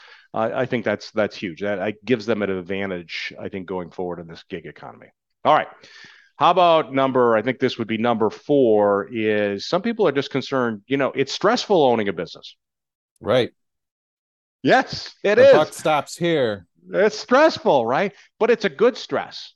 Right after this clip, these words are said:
Speaker 1: I mean,
Speaker 2: Right.
Speaker 1: there's stress when you got a boss that's beating the crap out of you 'cause you're not on your numbers and that
Speaker 2: <laughs>
Speaker 1: kind of stuff. But there is also good stress, uh,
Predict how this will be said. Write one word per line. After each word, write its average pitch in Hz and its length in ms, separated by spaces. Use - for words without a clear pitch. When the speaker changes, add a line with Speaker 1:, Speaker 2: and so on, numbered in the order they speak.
Speaker 1:
I 151 80
mean, 170 160
Speaker 2:
Right. 95 220
Speaker 1:
there's 165 140
stress 208 400
when 156 100
you 139 80
got 147 160
a 120 40
boss 135 400
that's 117 180
beating 131 260
the 117 60
crap 127 320
out 123 160
of 123 60
you 117 140
'cause 95 160
you're 104 100
not 117 200
on 113 100
your 107 100
numbers 117 720
and 110 140
that 120 120
Speaker 2:
<laughs> - 20
Speaker 1:
kind 120 140
of 107 60
stuff. 113 360
But 160 180
there 196 200
is 185 140
also 175 280
good 185 220
stress, - 520
uh, 123 420